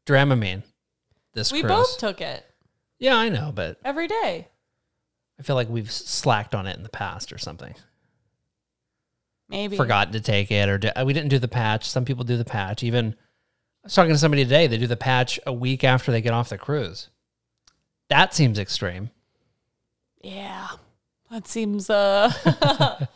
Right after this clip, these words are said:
Speaker 2: doesn't seem accurate or helpful, but, I mean, it can't, I don't think it can hurt you.
Speaker 1: Uh, yeah, I guess it can't hurt you, but maybe it just me-, makes you feel numb or
Speaker 2: Unless
Speaker 1: jet laggy.
Speaker 2: Unless this person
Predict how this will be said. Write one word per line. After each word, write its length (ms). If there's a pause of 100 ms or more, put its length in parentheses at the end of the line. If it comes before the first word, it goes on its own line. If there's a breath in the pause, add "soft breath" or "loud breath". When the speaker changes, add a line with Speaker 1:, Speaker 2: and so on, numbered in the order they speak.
(1000 loud breath)
Speaker 2:
doesn't 400
seem 280
accurate 560
or 100
helpful, 520
but, 440
I 60
mean, 260
it 280
can't, 320
I 80
don't 160
think 120
it 140
can 120
hurt 440
you. 420 (1300)
Speaker 1:
Uh, 420
yeah, 220
I 60
guess 240
it 40
can't 220
hurt 220
you, 100
but 220
maybe 180
it 60
just 180
me-, 180 (120)
makes 240
you 60
feel 180
numb 160
or 120
Speaker 2:
Unless 240
Speaker 1:
jet 220
laggy. 560 (240)
Speaker 2:
Unless 400
this 160
person 640